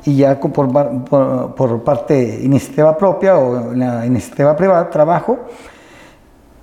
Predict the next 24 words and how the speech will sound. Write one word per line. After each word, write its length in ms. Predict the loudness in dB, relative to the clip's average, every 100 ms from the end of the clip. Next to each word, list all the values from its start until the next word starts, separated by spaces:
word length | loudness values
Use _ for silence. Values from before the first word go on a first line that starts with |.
| -20 -14 0
y 180 | 2
no, 560 | 4 4 2 0 -2 -4
no, 480 | 0 2 4 2 0
no 160 | -2 -2
se 140 | -2
me 140 | -2 -4
quita 220 | -6 -2
el 60 |
dedo 120 | 2 2
del 80 |
renglón 440 | 2 0 2 2 0
el 220 | -2 -2
tema 380 | -2 0 0 0
de, 240 | 0 0
de 120 | -2
terminar 460 | -4 -2 2 2 2
mi 120 | 0
carrera, 340 | -2 -2 -2 -6 -14 -20 -6
y 80 | -2
ese 180 | 0 0
era 100 | 0
un 100 | 0
reto 340 | 0 -2 -2
personal. 540 | -8 -8 -6 -6 -6